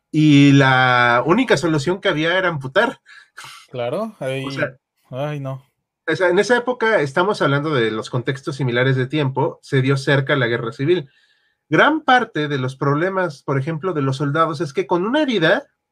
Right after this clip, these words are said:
Speaker 1: era suficiente para amputar una pierna, y ya decían, "No, espérate", o sea,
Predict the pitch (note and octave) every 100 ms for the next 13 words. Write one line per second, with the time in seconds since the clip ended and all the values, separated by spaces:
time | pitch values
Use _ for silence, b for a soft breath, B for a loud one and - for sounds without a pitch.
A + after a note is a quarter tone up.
0 | _ _ _ _ - A3+ A#3+ G3 D#3+ G#3
1 | C4 C4 D#3+ D#3 D3 E3+ A3 G#3+ G3 A#3
2 | B3+ A3 D3+ _ _ _ _ E3 D#3 G#3
3 | G#3 G3+ G#3 B3+ F#4+ - - D4 C#4 F3+
4 | D#3+ F3+ F3+ E3+